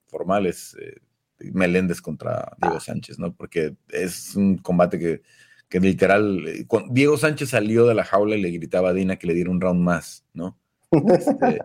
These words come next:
Speaker 2: <laughs>
Speaker 1: cuando terminó la pelea, y creo que, creo que el sentimiento de todos, así de, "¿Por qué se acabó esto, no? Ojalá que no se hubiera acabado".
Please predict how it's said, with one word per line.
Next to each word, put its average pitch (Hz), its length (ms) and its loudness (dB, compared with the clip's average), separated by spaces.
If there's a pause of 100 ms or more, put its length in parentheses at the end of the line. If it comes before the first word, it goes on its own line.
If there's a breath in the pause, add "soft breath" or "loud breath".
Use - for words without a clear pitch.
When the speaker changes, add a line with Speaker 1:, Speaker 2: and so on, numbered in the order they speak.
(120)
Speaker 2:
<laughs> - 140 -20
Speaker 1:
cuando 90 200 -2
terminó 92 320 2
la 101 120 4
pelea, 101 200 2
y 98 40 -4
creo 107 140 0
que, - 400 -4
creo 123 140 0
que 165 80 0
el 139 100 0
sentimiento 113 540 0
de 90 80 -10
todos, 113 300 2
así 95 120 0
de, 104 180 4
"¿Por - 160 2
qué - 140 0
se 123 60 2
acabó 117 280 4
esto, 156 220 0
no? 101 120 0
Ojalá 110 260 2
que 123 80 -2
no 120 80 -2
se 117 80 -2
hubiera 113 140 4
acabado". - 360 -2